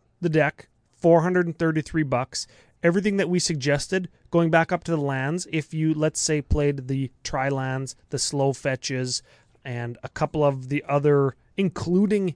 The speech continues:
Yule Ooze instead of Crucible of Worlds, you could save just over two hundred dollars for the deck, and then the deck would cost around two hundred and thirty bucks.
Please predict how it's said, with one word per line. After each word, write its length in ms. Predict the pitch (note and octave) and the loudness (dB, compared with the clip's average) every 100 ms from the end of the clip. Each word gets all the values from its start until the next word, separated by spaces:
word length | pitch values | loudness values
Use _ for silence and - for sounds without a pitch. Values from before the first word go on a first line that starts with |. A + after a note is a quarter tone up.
| - | -6
Yule 400 | D3 E3 D#3 D3+ | 0 4 4 4
Ooze 400 | D3+ D3 G3 G#3 | 0 0 -2 -4
instead 360 | D#3 B2+ - D3 | -6 -6 -2 -2
of 80 | C3+ | -2
Crucible 440 | - C#3+ D3+ D3 | -4 -4 0 0
of 80 | C3+ | 2
Worlds, 300 | C3 E3+ F#3 - _ - | 0 0 -4 -18 _ -6
you 160 | E3 - - | -6 -6 -18
could 500 | - - A3 A3 G3 | -12 0 4 4 4
save 640 | - - F3+ E3 E3 D3+ - _ | 0 0 2 2 0 -2 -12 _
just 260 | - E3 - | 0 0 2
over 180 | E3+ C#3+ | -2 -2
two 260 | - - D3+ | -4 -4 -2
hundred 260 | D3+ D3 | -2 -2
dollars 300 | C3 A#2+ A#2+ | -2 -4 -4
for 180 | - C3 | -6 -8
the 80 | A#2+ | -8
deck, 280 | A2+ - - | -8 -12 -6
and 160 | C#3+ D3 | -2 0
then 120 | C#3 | 0
the 80 | C3+ | 2
deck 300 | C#3+ C#3 - | 0 0 0
would 180 | C3+ - | -2 0
cost 360 | C#3+ C3 - D3+ | -2 -2 -2 0
around 520 | C3+ C3+ C3 B2+ B2 _ - | 0 0 -2 -4 -8 _ -2
two 140 | F3 | 0
hundred 220 | C#3+ B2+ | 0 -4
and 120 | B2 - | -6 -6
thirty 240 | B2 A2+ | -6 -6
bucks. 400 | A2+ - - | -8 -12 -16